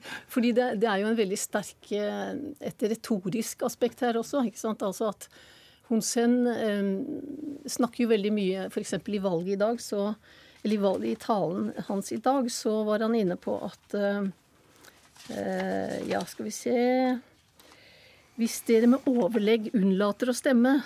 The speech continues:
da vil dere følge i fotsporene, som du sa, til landsforræderne,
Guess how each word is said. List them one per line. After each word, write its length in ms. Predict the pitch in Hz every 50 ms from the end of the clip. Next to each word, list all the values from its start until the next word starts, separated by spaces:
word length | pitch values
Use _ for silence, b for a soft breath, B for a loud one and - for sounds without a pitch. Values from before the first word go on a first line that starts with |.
| -
da 220 | - 233 - 208 208
vil 160 | 196 196 190
dere 140 | 202 214 226
følge 300 | - - - 233 190 170
i 80 | 175 -
fotsporene, 500 | - 180 165 - - - 196 185 190 196
som 140 | - - 196
du 60 | 190
sa, 180 | 196 - 220 226
til 200 | 233 - 220 196
landsforræderne, 800 | 190 175 170 - - - 202 190 180 165 165 196 233 220 240 269